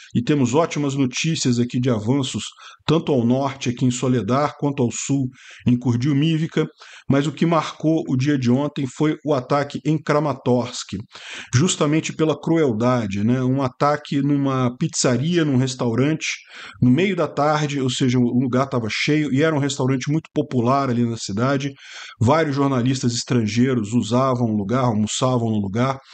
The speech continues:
inclusive tem jornalistas estrangeiros feridos: é, três colombianos, um, é, ale-, um, é, holandês e várias outras nacionalidades também. É, é, aqui, ó, tá aqui a imagem do, do restaurante aqui,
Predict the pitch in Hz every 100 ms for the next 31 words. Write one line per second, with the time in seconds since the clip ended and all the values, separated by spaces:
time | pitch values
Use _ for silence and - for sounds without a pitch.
0 | - 156 165 131 107 139 139 123 147 160
1 | 131 127 123 117 127 120 110 120 107 123
2 | 117 - 175 151 151 135 123 - - -
3 | - 113 120 110 147 143 - 135 131 123
4 | 120 165 160 151 127 - 143 139 135 123
5 | 113 107 107 117 117 117 107 107 123 120
6 | 117 104 - 107 98 107 123 113 107 143
7 | 156 156 - - - - 120 131 151 139
8 | 120 127 120 123 120 117 110 107 117 104
9 | - 120 147 160 - - - - - 120
10 | 123 117 110 - 117 110 - - _ _
11 | _ _ _ _ - 131 - 156 107 143
12 | 127 - 160 143 135 139 139 139 160 156
13 | 131 123 135 123 120 120 147 147 131 151
14 | 160 123